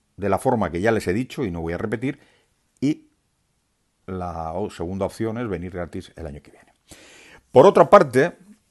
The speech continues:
eh, me han llegado información de que, eh, bueno, hay una muy buena sintonía entre Mateo Alemán y Gallá. Bueno,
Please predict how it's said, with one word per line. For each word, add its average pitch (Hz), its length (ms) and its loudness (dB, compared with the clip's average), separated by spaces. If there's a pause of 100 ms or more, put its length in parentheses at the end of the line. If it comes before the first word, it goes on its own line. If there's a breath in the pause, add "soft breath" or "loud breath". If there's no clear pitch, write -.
(320)
eh, 95 960 -2 (680 loud breath)
me 107 140 -4
han 131 100 0
llegado 131 220 2
información 127 580 -4
de 104 160 -4
que, 107 340 -2
eh, 85 360 -8 (300)
bueno, 85 220 -14
hay 101 140 -8
una 98 160 -6
muy 92 140 -6
buena 87 220 -6
sintonía 90 440 -10
entre 85 200 -12
Mateo 85 460 -10
Alemán 85 420 -12
y 80 520 -16
Gallá. 95 460 -6 (800 soft breath)
Bueno, 55 500 -16